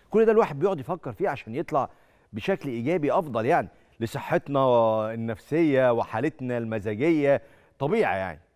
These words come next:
طبيعي، وانتم متعودين بينا على كده، إنه مش لازم كل حاجة تبقى سلبية يعني. بس هو في حقيقة الأمر، لما فكرت في الجزئية الأخيرة دي اللي هي بتاعت إنه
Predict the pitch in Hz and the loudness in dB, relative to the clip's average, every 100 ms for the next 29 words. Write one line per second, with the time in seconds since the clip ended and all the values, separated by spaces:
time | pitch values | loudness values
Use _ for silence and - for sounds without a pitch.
0 | _ 117 165 139 139 156 160 143 151 165 | _ -2 2 2 0 -6 -4 0 0 0
1 | 165 131 151 135 107 110 143 131 110 110 | -2 0 0 -2 -4 -6 -4 -4 -6 -8
2 | 113 - 143 139 - 139 139 135 123 104 | -10 -4 -4 -2 -4 -4 -2 -4 -4 -8
3 | 104 104 101 104 78 60 - _ _ _ | -12 -10 -6 -6 -6 -12 -18 _ _ _
4 | _ _ _ _ _ _ _ _ _ _ | _ _ _ _ _ _ _ _ _ _
5 | - 135 202 175 - 160 185 127 104 92 | -16 -8 -8 -6 -6 -4 -4 -6 -8 -8
6 | 131 104 - - _ _ _ _ _ _ | -8 -10 -18 -20 _ _ _ _ _ _
7 | _ _ _ - 101 110 110 160 151 120 | _ _ _ -8 -6 -6 -4 -4 -4 -6
8 | 104 101 95 131 - 104 123 104 98 98 | -6 -6 -4 -6 -6 -6 -4 -4 -4 -6
9 | 107 98 110 90 90 90 | -6 -6 -10 -10 -12 -14